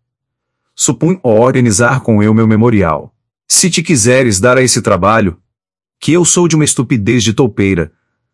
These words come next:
mas de toupeira morta, absolutamente incapaz do menor esforço intelectual,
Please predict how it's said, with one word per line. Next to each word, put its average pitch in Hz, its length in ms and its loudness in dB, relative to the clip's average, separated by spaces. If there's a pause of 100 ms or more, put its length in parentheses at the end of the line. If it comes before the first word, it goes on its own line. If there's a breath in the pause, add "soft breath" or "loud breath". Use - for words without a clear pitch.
(180)
mas 117 280 0
de 139 100 0
toupeira 135 400 0
morta, 98 520 -2 (160)
absolutamente 110 1040 0
incapaz 107 600 0
do 117 100 -2
menor 113 300 2
esforço 113 400 -2
intelectual, 107 920 -2